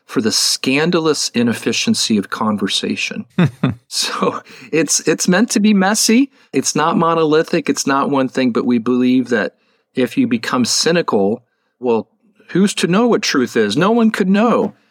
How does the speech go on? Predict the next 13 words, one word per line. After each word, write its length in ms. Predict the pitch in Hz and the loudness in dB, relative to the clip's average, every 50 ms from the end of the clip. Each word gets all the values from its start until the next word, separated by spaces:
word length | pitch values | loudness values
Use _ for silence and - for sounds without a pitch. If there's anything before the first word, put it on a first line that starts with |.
| _ _ _ - | _ _ _ -6
That 200 | - 156 165 - | -6 -6 -4 -2
shuts 540 | - - - - - 185 190 196 - - - | -4 -2 -2 0 0 -2 -2 -2 -4 -6 -4
down 340 | - 143 135 135 135 135 127 | -2 -2 0 0 0 0 0
a 80 | 110 | -2
fundamental 720 | - - - - 123 123 123 131 123 117 117 113 113 - 110 | -4 -6 -6 -4 -2 -2 0 2 2 2 2 0 0 -2 -4
process 800 | 95 - - - 113 107 113 117 - - - 110 101 98 - - | -4 -4 -6 -2 0 0 0 -2 -4 -4 -4 -2 -2 -2 -2 0
in 120 | 117 110 101 | 0 2 2
the 80 | 98 | 0
human 360 | 92 120 117 113 110 110 101 | 0 0 0 2 4 2 2
soul, 520 | 98 - - - 113 104 104 - - - _ _ _ _ _ - | 0 -2 -2 -2 -2 -2 -2 -4 -8 -12 _ _ _ _ _ -12
especially 640 | 113 - - - - - 151 151 - - - 139 120 | -6 -4 -4 -4 0 0 -2 0 0 0 2 2 0
for 200 | 107 - - 107 | 0 0 -4 -4
children, 580 | - - - - 110 110 110 110 117 - - | -2 -2 -2 0 0 0 0 -2 -4 -6 -6